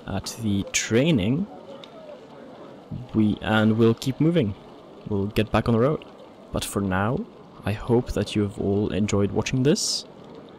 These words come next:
I hope that you share this with your friends. I hope you like this video. I hope you subscribe to my channel if you haven't already. And please leave me a comment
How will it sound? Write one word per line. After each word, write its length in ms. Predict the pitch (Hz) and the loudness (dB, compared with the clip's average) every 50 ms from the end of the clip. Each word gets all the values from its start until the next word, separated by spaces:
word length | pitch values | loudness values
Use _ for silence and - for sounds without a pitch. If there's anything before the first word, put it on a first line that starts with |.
| - - - - - - | -20 -20 -20 -16 -6 -2
I 100 | 113 107 | -2 -2
hope 340 | 101 - - 110 104 - - | -2 0 0 0 0 2 0
that 260 | 110 107 - - - | -2 -4 -2 -2 0
you 140 | 110 104 101 | 0 0 2
share 320 | - - - 104 101 104 | 0 2 2 2 2 2
this 200 | 101 113 110 - | 2 0 -2 -2
with 160 | - 104 - | -4 -4 -6
your 80 | 92 - | -8 -10
friends. 680 | - - - - 95 101 120 143 185 240 - - - | -10 -10 -4 0 2 2 2 2 2 0 -2 -2 -6
I 60 | - 113 | -4 -4
hope 180 | 107 95 - | -4 -4 -2
you 60 | - | -2
like 260 | 90 82 90 98 - - | 0 0 0 0 0 -2
this 160 | 113 107 - | -4 -4 0
video. 500 | 110 113 107 110 110 117 135 151 202 233 - - - - - - - - - - - - | 2 2 4 4 4 4 4 2 0 -2 -4 -14 -20 -20 -20 -20 -18 -18 -18 -18 -12 -10
I 80 | 110 110 | -8 -2
hope 260 | 101 117 - - - | -2 -2 -2 0 -2
you 60 | 104 | -2
subscribe 560 | - - 92 - - - - - 98 104 110 | -2 -2 -2 0 -2 0 2 2 2 2 2
to 100 | - - | 2 0
my 100 | 104 95 | 0 0
channel 340 | 101 - - 110 120 135 - - | 0 0 0 2 2 2 2 0
if 160 | - - - | -2 -2 -2
you 80 | - | -2
haven't 520 | 104 - 101 101 98 - 98 98 98 - - | -2 0 0 0 0 0 0 0 0 -2 -2
already. 640 | 95 95 92 90 95 95 92 95 113 131 180 214 - - - - - - - - - - - - - - - - - - - - - - - - - - - | -2 -2 -2 0 2 2 4 4 4 4 4 2 0 -6 -16 -20 -20 -20 -20 -20 -20 -20 -20 -20 -20 -20 -20 -20 -20 -20 -20 -20 -18 -18 -18 -18 -18 -8 0
And 360 | - 135 131 131 127 123 - | 2 4 4 4 2 2 0
please 400 | - - 214 214 139 - - - | 2 4 6 6 6 4 2 4
leave 220 | 120 117 120 120 135 | 4 4 6 6 6
me 100 | 127 120 | 4 4
a 40 | |
comment 600 | 120 - - 143 147 147 127 101 95 - - - | 4 4 2 4 4 4 4 2 2 0 -4 -8